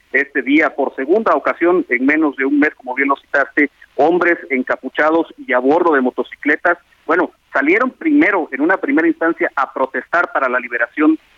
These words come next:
de este líder indígena rural, como bien lo señalas, acusado de asesinato y otros delitos de orden federal, que fue detenido hace más de un mes, y por eso se vienen realizando estas protestas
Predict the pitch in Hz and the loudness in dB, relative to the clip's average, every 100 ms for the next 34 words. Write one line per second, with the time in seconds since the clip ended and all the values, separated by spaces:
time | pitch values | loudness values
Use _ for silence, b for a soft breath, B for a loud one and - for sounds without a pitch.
0 | _ 131 147 160 - 143 147 156 147 131 | _ 0 0 -2 -4 0 2 2 0 -2
1 | 147 156 139 123 120 143 143 123 117 113 | -4 0 0 0 -2 -2 -4 -2 0 0
2 | 127 143 180 123 131 139 131 - 110 147 | 2 0 0 -2 0 0 -4 -8 -6 -2
3 | 143 135 123 - 117 117 127 139 127 131 | 0 2 0 -2 -10 -4 -4 -2 -2 0
4 | - 139 127 110 117 131 131 127 123 127 | 0 2 2 0 -2 -4 -2 -2 0 -2
5 | - 123 135 151 165 b b _ 120 160 | -2 -2 0 -2 -4 b b _ -2 -2
6 | 160 127 156 160 - 131 165 185 147 123 | -2 2 2 2 -2 -4 -2 -2 -4 -4
7 | 147 175 - _ _ - 131 131 143 147 | -2 -4 -8 _ _ -12 -4 -2 -2 -2
8 | 131 139 143 123 120 139 139 135 135 - | 0 2 0 -2 -2 0 -2 -2 -4 -4
9 | 135 151 147 | -2 -2 -2